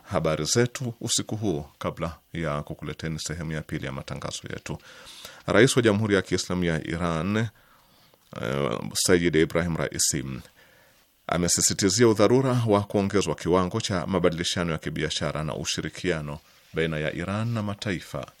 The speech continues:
jirani. Zaidi ya shule elfu saba zimebomolewa kufuatia vita katika jimbo la Tigray kaskazini mwa Ethiopia na kusababisha matatizo kwa wanafunzi zaidi ya milioni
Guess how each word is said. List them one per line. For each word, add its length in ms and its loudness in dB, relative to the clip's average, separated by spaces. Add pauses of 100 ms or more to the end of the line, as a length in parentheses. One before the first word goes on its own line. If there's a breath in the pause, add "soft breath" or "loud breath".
(140)
jirani. 420 -6 (1500 loud breath)
Zaidi 680 8
ya 460 8
shule 360 4
elfu 320 2
saba 340 2
zimebomolewa 800 0
kufuatia 520 0
vita 280 -2
katika 280 -2
jimbo 200 -2
la 100 -2
Tigray 500 -2
kaskazini 560 -2
mwa 140 -2
Ethiopia 500 -6 (300 loud breath)
na 80 -8
kusababisha 540 -6
matatizo 600 -4
kwa 160 -2
wanafunzi 500 -2
zaidi 480 -2 (280 soft breath)
ya 320 -2
milioni 840 -4